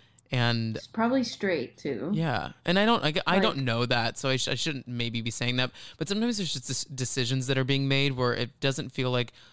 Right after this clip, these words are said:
Speaker 1: if there was a person of color behind the scenes that they would be making the exact same decision.
Speaker 2: Mm-hmm.
Speaker 1: Do you know what I mean?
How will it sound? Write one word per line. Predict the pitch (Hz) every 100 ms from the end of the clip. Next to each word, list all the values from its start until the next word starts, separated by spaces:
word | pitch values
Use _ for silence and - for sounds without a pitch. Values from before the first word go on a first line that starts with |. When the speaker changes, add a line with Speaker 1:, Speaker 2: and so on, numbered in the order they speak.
| _ _ -
Speaker 1:
if | 127 - _
there | 135 131
was | 123 120
a | 117
person | - 123 120
of | 117
color | - 117 117
behind | 117 117 117 113 110
the |
scenes | - 120 117 110
that | 117
they | 120
would | 113
be | 110
making | 113 110 113
the |
exact | 117 117 113
same | - 104
decision. | 110 - - -
Speaker 2:
Mm-hmm. | 202 190 165
Speaker 1:
Do |
you | 151
know | 151 165
what | 170
I | 175
mean? | 175 175 175